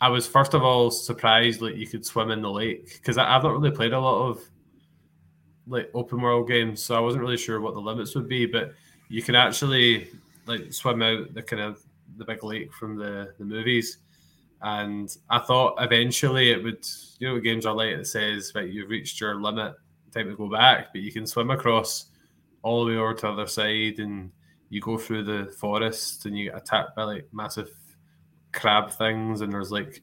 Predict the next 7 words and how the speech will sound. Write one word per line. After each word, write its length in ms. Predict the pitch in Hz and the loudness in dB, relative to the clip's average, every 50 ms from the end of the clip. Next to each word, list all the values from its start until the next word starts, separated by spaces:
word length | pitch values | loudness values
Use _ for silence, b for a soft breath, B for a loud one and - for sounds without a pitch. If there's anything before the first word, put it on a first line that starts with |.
| b b b b b | b b b b b
stags 600 | - - - - 117 107 107 113 113 113 113 - | 0 0 2 6 6 8 8 8 8 6 0 -2
just 180 | - 120 113 120 | -2 -2 -2 0
running 300 | 113 113 113 113 110 110 | 0 0 0 2 0 0
about, 280 | 107 101 104 107 110 113 | 0 0 0 0 2 2
and 600 | 110 110 104 90 90 101 101 101 101 95 87 87 - _ b b b b b b b b b b b _ _ _ | 0 -2 -4 -6 -6 -6 -6 -6 -8 -8 -10 -14 -16 _ b b b b b b b b b b b _ _ _
it's 100 | - - - | -12 -6 -4
just, 560 | 117 117 - - - - - - - - | -2 -2 -2 -4 -4 -6 -6 -8 -8 -10